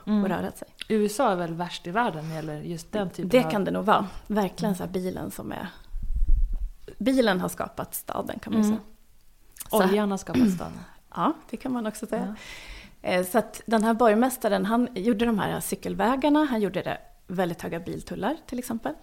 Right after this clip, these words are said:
Speaker 2: som gjorde att det var svårt för folk att, de rika till exempel åkte bara bil till sin arbetsplats. Nu blev det krångligt så de började åka buss eller cykla. Eh,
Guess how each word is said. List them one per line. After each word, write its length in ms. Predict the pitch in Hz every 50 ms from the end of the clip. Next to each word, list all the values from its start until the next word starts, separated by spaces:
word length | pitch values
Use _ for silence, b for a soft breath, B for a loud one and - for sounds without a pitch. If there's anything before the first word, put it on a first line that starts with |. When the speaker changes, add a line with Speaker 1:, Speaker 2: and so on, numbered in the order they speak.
| - -
Speaker 2:
som 220 | - - 220 208 196
gjorde 120 | 196 190
att 80 | 170 -
det 60 | -
var 60 | 156
svårt 340 | - - - 196 277 - -
för 80 | 233
folk 440 | 226 - 214 233 - - - - - -
att, 360 | - 190 - - - - - - - _ b b b b b b b b b
de 140 | 202 208 202
rika 340 | 208 196 190 - - 220
till 140 | 220 226 214
exempel 360 | 208 - 208 208 - 220 208
åkte 180 | 208 - - 180
bara 160 | 175 165 160
bil 360 | 170 180 202 214 254 247 247
till 100 | - 214
sin 160 | - 220 214 220
arbetsplats. 640 | 214 208 220 208 - - 220 220 220 - - - - - - -
Nu 300 | 156 196 190 190 185 - - -
blev 160 | 202 185 151
det 80 | -
krångligt 440 | - - - - - - 202 196 -
så 100 | - -
de 120 | - - -
började 160 | - - -
åka 140 | - - 180
buss 420 | 180 269 311 302 - - - -
eller 200 | - 302 269 262
cykla. 360 | 247 - 220 - - - - - B B B B B B B B B B B B -
Eh, 200 | - - -